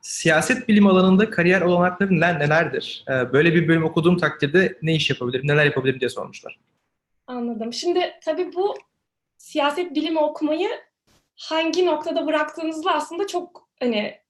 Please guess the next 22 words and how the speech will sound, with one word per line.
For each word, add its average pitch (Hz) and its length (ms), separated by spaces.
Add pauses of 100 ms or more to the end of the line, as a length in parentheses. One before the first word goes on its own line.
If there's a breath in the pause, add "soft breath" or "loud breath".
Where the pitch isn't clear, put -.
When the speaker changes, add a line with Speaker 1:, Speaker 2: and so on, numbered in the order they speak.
(440)
Speaker 2:
değişebilecek 240 920
bir 220 40
şey. 381 360
Mesela 294 380
lisansı, 339 680 (1800)
e, 247 220
siyaset 247 500
bilimi 269 380
ile 240 560 (140)
ilgili 247 280
okuyan 262 420
arkadaşlarımdan 269 880
gördüğüm 240 460 (420 soft breath)
bir 254 60
sürü 285 240
işte 277 220
çok 302 200
uluslu 269 320
bankada, 240 720
çok 269 180
uluslu 269 260
şirketlerde, 233 1120